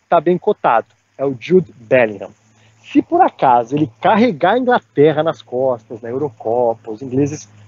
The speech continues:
levantarem a taça, pode pesar, pode tirar esse título do Vinícius Júnior.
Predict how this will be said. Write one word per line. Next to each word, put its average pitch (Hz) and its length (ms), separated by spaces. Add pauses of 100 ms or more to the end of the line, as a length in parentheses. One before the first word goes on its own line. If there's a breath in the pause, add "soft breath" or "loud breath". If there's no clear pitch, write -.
(120)
levantarem 139 600
a 104 60
taça, 127 480 (400)
pode 120 260
pesar, 110 340 (280)
pode 139 200
tirar 131 300
esse 135 180
título 131 340
do 127 100
Vinícius 131 440
Júnior. 104 240